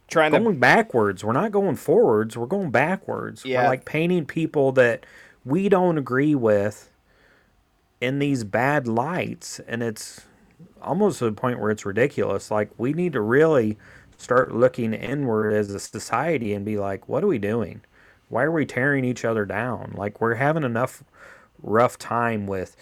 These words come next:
Speaker 2: the economy and war and, um, you know, covid, and we're just beating each other up. Um,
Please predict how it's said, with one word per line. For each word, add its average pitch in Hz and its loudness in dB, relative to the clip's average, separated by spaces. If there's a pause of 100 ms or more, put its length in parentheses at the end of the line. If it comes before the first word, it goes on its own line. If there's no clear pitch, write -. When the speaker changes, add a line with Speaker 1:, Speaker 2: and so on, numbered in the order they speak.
(280)
Speaker 2:
the 98 -2
economy 107 -2
and 95 -12
war 117 6
and, 101 -12 (600)
um, 110 -16
you 107 -6
know, 104 -6
covid, 143 2
and 101 -4
we're 131 -6
just 143 -6
beating 127 -4
each 135 -4
other 123 0
up. 127 -2 (680)
Um, 107 -8